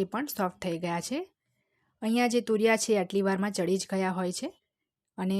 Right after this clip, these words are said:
જો તમે આ રીતના નાના નાના જ પાત્રા લેશો તો શાકમાં બિલકુલ પણ એ છૂટા નહીં પડે. તો હવે એમાં એક ચમચી જેટલો આપણે ગોળ ઉમેરીશું અને સાથે જ એક ચમચી આપણે એમાં લીંબુનો રસ ઉમેરીશું. એનાથી આપણું જે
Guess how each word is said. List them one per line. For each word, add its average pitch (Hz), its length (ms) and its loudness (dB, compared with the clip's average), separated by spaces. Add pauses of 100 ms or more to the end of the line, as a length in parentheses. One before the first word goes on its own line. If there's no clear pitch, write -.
(120)
જો 233 140 2
તમે 233 180 0
આ 208 160 0
રીતના 220 300 -2
નાના 202 240 0
નાના 220 220 0
જ - 100 -8
પાત્રા 208 340 2
લેશો 226 240 -2
તો 196 140 -4
શાકમાં 202 380 -2
બિલકુલ 190 320 -2
પણ 254 200 -6
એ - 60 -20
છૂટા 185 300 -2
નહીં 170 200 -6
પડે. 160 180 -6 (560)
તો - 140 -8
હવે 208 200 0
એમાં 208 240 -2
એક - 160 -6
ચમચી 208 320 -2
જેટલો 202 300 2
આપણે 233 240 -2 (160)
ગોળ 180 260 0
ઉમેરીશું 208 540 -4 (800)
અને 185 220 -2
સાથે 190 300 -2
જ - 20 -10 (120)
એક 247 140 -2
ચમચી 202 340 0
આપણે 175 240 -2
એમાં 240 180 -2
લીંબુનો 185 400 0
રસ 160 240 -6
ઉમેરીશું. 165 560 -8
એનાથી 208 320 -4
આપણું 202 260 -4
જે 208 60 2